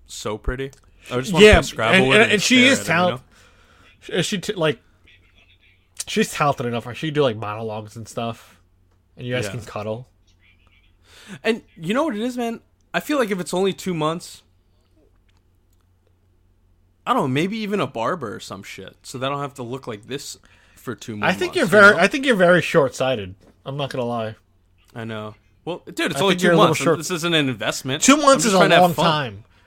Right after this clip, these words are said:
Speaker 2: Two months is a long time to live with someone.
Speaker 1: <laughs> Oh my
Speaker 2: Like, I
Speaker 1: God,
Speaker 2: couldn't
Speaker 1: fuck that question.
Speaker 2: Two months is a long time.
Speaker 1: It's a long time.
Speaker 2: And it, it, like, honestly, there's the only person in the world seriously right now that I would be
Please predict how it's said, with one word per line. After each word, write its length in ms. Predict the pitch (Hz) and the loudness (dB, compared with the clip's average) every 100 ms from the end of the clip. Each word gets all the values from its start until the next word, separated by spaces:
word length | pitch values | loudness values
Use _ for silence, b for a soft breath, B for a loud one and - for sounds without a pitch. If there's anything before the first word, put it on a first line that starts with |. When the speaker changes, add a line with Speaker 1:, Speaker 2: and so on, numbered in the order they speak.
| _ _ _ - | _ _ _ -8
Speaker 2:
Two 200 | - 208 | -4 0
months 280 | 214 208 | 0 -2
is 180 | 175 156 | -4 0
a 80 | 135 | 4
long 460 | 123 120 127 127 117 | 4 2 0 -2 -4
time 260 | 123 110 | -6 -6
to 80 | 104 | -8
live 220 | 101 90 | -10 -12
with 100 | 90 | -12
someone. 380 | - - 175 196 | -12 -8 -4 -2
Speaker 1:
<laughs> 40 | |
Oh 60 | 175 | -4
my 160 | 151 135 | -4 0
Speaker 2:
Like, 80 | 156 | 4
I 80 | 202 | 6
Speaker 1:
God, 60 | |
Speaker 2:
couldn't 400 | 240 208 170 - | 6 4 0 -6
Speaker 1:
fuck 220 | 131 131 | -10 -10
that 200 | - 113 | -8 -10
question. 500 | - 113 107 110 127 131 b b b b b _ _ _ _ _ _ _ _ _ _ _ _ _ _ _ _ _ _ _ _ _ _ _ _ | -10 -12 -14 -18 -20 -20 b b b b b _ _ _ _ _ _ _ _ _ _ _ _ _ _ _ _ _ _ _ _ _ _ _ _
Speaker 2:
Two 140 | - 170 | -8 -4
months 240 | 196 185 | -2 -2
is 80 | 147 | 0
a 60 | 131 | 0
long 340 | 123 123 123 | 0 -2 -4
time. 360 | 123 101 92 107 _ _ _ - | -8 -10 -10 -16 _ _ _ -10
Speaker 1:
It's 160 | 131 | -6
a 40 | 156 | -4
long 240 | 127 120 | -4 -4
time. 300 | - 95 175 - _ _ _ _ _ _ 160 | -10 -14 -16 -20 _ _ _ _ _ _ 2
Speaker 2:
And 120 | 185 | 4
it, 120 | 180 | 6
it, 60 | 185 | 4
like, 300 | 185 156 - - _ - - _ - 170 | 4 2 -10 -20 _ -20 -20 _ -2 6
honestly, 320 | 202 180 180 | 8 8 4
there's 120 | 165 | 4
the 100 | 170 | 4
only 220 | 165 185 | 6 6
person 300 | 185 190 175 | 6 4 4
in 60 | 165 | 2
the 60 | 147 | 2
world 200 | 151 - | 2 2
seriously 340 | 147 151 160 | 2 2 2
right 140 | 143 135 | 0 0
now 120 | 131 | -2
that 100 | 127 | -2
I 80 | 123 | -2
would 160 | 117 | -2
be 480 | 123 120 117 113 113 | -4 -4 -4 -6 -10